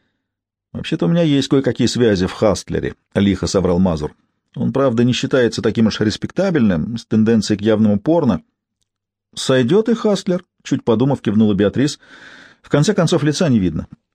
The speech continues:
Я тебе оставлю мой вашингтонский адрес. Если пристроишь, напишешь, в каком именно номере пойдет, чтоб я купила». Вот даже как. А, впрочем, она ведь канает под вполне безобидную сотрудницу Госдепа,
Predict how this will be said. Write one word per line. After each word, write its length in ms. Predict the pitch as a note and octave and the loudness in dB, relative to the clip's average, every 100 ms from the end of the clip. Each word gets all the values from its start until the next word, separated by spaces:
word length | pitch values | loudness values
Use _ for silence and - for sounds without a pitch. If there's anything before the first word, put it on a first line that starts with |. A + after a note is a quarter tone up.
| _ _ - | _ _ -2
Я 100 | C3 | 0
тебе 200 | C#3 C3+ | 2 2
оставлю 400 | C3 D3 G2 F#2+ | 2 2 2 2
мой 160 | G2 | 2
вашингтонский 560 | F2+ F#2 G#2+ G#2 F#2 B2+ | 0 -2 -2 0 0 0
адрес. 440 | F3 D#3 G#2 - - | 0 0 -2 -6 -8
Если 320 | A2 C#3+ - | -4 -4 -2
пристроишь, 600 | D#3 E3+ - G3+ A3 F#3 | 0 -2 0 0 0 0
напишешь, 440 | C#3 B2+ F3+ C#3 A#2 | -2 -2 -4 -4 -4
в 40 | |
каком 360 | C3 A#2 D#3+ - | -2 0 -2 -2
именно 380 | C#3 C#3+ C3 B2 | -2 0 2 2
номере 360 | B2+ D#3 C#3+ | 2 0 0
пойдет, 340 | A#2 G#2 F#2+ F2 | 0 0 0 -2
чтоб 180 | - A2 | -2 -2
я 80 | |
купила». 420 | A#2+ A2+ F2+ E2 - _ _ _ _ _ _ _ _ _ _ _ - | -2 -2 -2 -2 -4 _ _ _ _ _ _ _ _ _ _ _ -8
Вот 300 | F2 A#2+ E3+ | -2 -2 0
даже 240 | F#3 F#3 | -2 -2
как. 520 | F#3 E3 F2 C2 _ _ _ _ _ _ _ _ _ _ _ _ _ _ - | -2 -2 -2 -4 _ _ _ _ _ _ _ _ _ _ _ _ _ _ -4
А, 80 | |
впрочем, 380 | A#2 E3 E3+ G#2 | -2 0 0 2
она 140 | G#2 C3+ | 2 2
ведь 140 | C#3+ | 0
канает 420 | C#3+ C#3+ C#3+ C3 | 0 0 0 -2
под 140 | - A#2 | -4 -4
вполне 300 | B2+ B2+ C3+ | 0 0 0
безобидную 480 | A#2 A#2+ C3 B2 | 0 0 0 0
сотрудницу 520 | A#2 A#2+ B2 A#2 A#2 G#2+ | 0 0 0 0 0 0
Госдепа, 520 | A2+ A2 E3+ - | 0 0 -4 -4